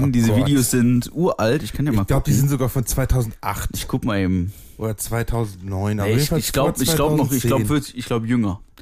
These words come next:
Speaker 1: Jünger?
Speaker 2: Ich glaub jünger.
Speaker 1: Also ich weiß noch, dass damals, es war, äh, zur Karnevalszeit, zu diesem Karnevalszug hatten mich, haben und ich, haben uns meine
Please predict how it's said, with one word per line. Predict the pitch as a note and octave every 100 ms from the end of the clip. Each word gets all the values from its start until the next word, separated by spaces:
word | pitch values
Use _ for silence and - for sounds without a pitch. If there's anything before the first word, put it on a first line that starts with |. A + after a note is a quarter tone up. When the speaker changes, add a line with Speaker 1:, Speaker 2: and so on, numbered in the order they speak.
| G2 G2+
Speaker 1:
Jünger? | D3+ C#3 E3
Speaker 2:
Ich | F3+ -
glaub | A#2+ A2
jünger. | G2+ F2+ F2 G#2+
Speaker 1:
Also | C#3+
ich | A#2+
weiß | C#3+ F3+ -
noch, | G3+ F#3+
dass | D3+ B2+
damals, | B2+ C#3 D3 C3+ D3 A#2+
es | - -
war, | A2 A2 G#2 G2+ G2+ G#2
äh, | - - - - - - _ - -
zur | B2
Karnevalszeit, | - B2 D3 G#2+ A2 - - A2 A#2
zu | C3
diesem | C#3 C#3+
Karnevalszug | - F3+ F3 D#3+ D3+
hatten | D#3 - D#3+
mich, | D#3 - - C3+ C#3+
haben | D3 C#3+
und | C3
ich, | - - A2+ A#2 A#2 C3+ - - _ - -
haben | C#3+
uns | D3 -
meine | C3+ C3 C3 C3 B2+ B2+